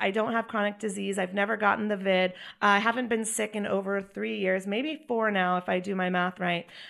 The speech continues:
um, because of the way that I treat my body, because of the foods that I put into it, because of the people I surround myself, because of the beliefs that I hold,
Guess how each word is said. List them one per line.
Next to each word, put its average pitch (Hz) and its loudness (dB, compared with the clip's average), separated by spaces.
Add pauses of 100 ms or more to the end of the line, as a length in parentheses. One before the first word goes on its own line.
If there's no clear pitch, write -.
(120)
um, 208 0
because 220 0
of 196 2
the 202 -2
way 190 2
that 190 2
I 185 4
treat 196 -4
my 190 -2
body, 185 2
because 214 0
of 208 -2
the 196 -4
foods 226 -2
that 202 4
I 190 2 (220)
put 240 0
into 208 0
it, 185 -2
because 208 -2
of 214 -4
the 202 -2
people 294 -2
I 247 6
surround 214 0
myself, 196 0
because 214 -4
of 208 -4
the 196 -6
beliefs 233 -4
that 220 -2
I 214 4
hold, 196 0